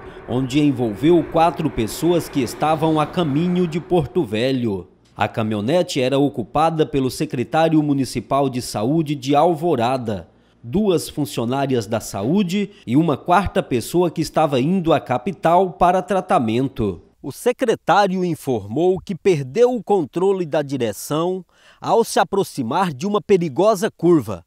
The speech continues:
que, segundo ele, teria passado mal e acabou atingindo a mureta de proteção da via.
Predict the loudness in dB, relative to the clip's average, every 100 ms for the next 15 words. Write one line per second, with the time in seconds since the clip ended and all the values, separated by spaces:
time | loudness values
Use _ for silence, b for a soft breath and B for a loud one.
0 | _ _ _ -10 -10 0 0 0 -2 -2
1 | 0 2 4 4 2 -6 _ _ _ 2
2 | 4 4 2 2 0 0 -2 0 0 4
3 | 4 4 0 _ _ _ -2 0 2 0
4 | 6 6 8 6 0 -6 -4 -4 -4 0
5 | 2 2 2 4 4 2 -2 -4 -6 -4
6 | -4 -6 -4 -2 -2 -2 0 0 0